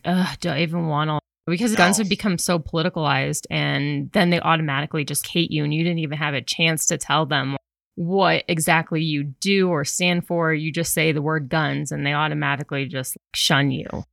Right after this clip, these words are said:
Speaker 2: Yeah, totally. The keywords is a big thing these days in the clickbait headlines and the one sentence you can come up with. So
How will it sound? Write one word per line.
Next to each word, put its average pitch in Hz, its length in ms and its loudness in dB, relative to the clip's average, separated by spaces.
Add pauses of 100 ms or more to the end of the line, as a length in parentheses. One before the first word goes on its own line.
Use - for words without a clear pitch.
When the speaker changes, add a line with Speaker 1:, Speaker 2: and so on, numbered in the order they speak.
(420)
Speaker 2:
Yeah, 117 400 0
totally. 123 400 -2
The 104 200 -8
keywords 131 840 2
is 113 220 0
a 120 80 0
big 110 280 0
thing 120 260 -2
these 107 220 -2
days 101 320 0
in 104 200 -8
the 98 200 -10
clickbait 104 600 -4 (100)
headlines 104 560 -6
and 98 140 -10
the 98 80 -8
one 107 240 -4
sentence 107 380 -2
you 104 60 -12
can 98 100 -20
come 101 180 -12
up 101 100 -8
with. 101 140 -14
So 101 180 -4